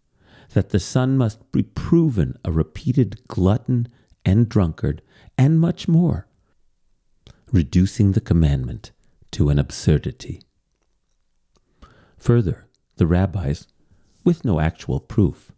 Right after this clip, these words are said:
stated that even in the time of the Torah, the law had never been invoked, as a way of further delegitimizing the text,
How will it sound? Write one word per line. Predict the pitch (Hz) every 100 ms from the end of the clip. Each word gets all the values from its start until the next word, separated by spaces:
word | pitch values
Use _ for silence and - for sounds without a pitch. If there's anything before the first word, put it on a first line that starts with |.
| _ _ _ _
stated | - - 127 123 123
that | 104 101 _
even | 143 151 156
in | 143
the |
time | 123 - 98 98
of | 95
the | 113
Torah, | 107 - 98 85 64 - _ _ _ _
the | -
law | 71 82 87
had | 85 78
never | 76 85 85 76
been | 65 73
invoked, | 78 76 78 - - - _ _ _ _ _ _ _ _ - -
as | 90
a |
way | 78 92
of | 80
further | - - 104 95 92 85 - _
delegitimizing | 95 78 73 80 90 73 69 67 67
the | 67
text, | - - 82 - -